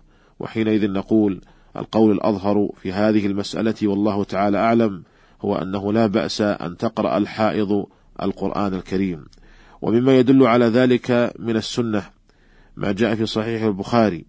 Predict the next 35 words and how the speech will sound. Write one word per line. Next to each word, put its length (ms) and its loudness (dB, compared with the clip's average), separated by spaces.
عن 140 -10
جابر 300 2
رضي 260 0
الله 360 0
عنه 260 -4
في 140 -6
قصة، 640 -2
آه، 280 -6
عائشة 460 -2
رضي 260 2
الله 360 0
عنها 260 -2
لما 280 -2
حاضت 460 0
في 140 -6
حجة 340 -4
الوداع، 460 0
قال: 240 4
"فأمرها 480 -2
النبي 420 0
صلى 200 -2
الله 360 0
عليه 280 0
وسلم 580 -2
أن 140 -10
تفعل 440 0
ما 260 -2
يفعل 260 -2
الحاج، 640 -4
غير 320 2
ألا 220 2
تطوف 440 -2
بالبيت 580 0
ولا 260 0
تصلي." 640 -6